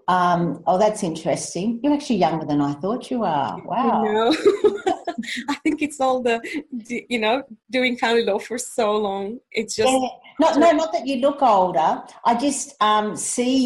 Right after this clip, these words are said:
Speaker 1: you as, and, and I guess being a lawyer, you certain have a, a certain status and, and the way you hold yourself and,
Speaker 2: Mm.
Speaker 1: and the way I guess you use your words always make you seem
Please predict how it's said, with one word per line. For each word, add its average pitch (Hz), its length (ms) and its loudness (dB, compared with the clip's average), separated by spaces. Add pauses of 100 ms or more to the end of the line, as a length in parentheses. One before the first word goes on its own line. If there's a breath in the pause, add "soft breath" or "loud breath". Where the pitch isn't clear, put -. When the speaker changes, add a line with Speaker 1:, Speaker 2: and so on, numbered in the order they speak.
Speaker 1:
you 185 420 4
as, 180 640 4
and, 214 140 0
and 226 120 4
I 226 100 4
guess 233 300 -2 (320)
being 247 280 4
a 202 80 4
lawyer, 180 380 4
you 160 140 -2
certain 240 460 0
have 196 260 2
a, 180 240 0 (280 loud breath)
a 180 120 2
certain 180 380 0
status 160 640 -2
and, 165 260 -4
and 185 140 -2
the 175 60 -4
way 175 260 2
you 180 80 0
hold 175 400 0
yourself 170 460 -2
and, 156 340 -4 (340 soft breath)
Speaker 2:
Mm. 233 100 -10
Speaker 1:
and 220 120 4
the 214 80 -8
way 269 280 4
I 370 140 4
guess 220 260 -2
you 196 120 -2
use 175 340 -2
your 156 140 -4
words 151 800 -6 (380 soft breath)
always 208 500 4
make 175 340 0
you 175 60 -4
seem 165 560 -4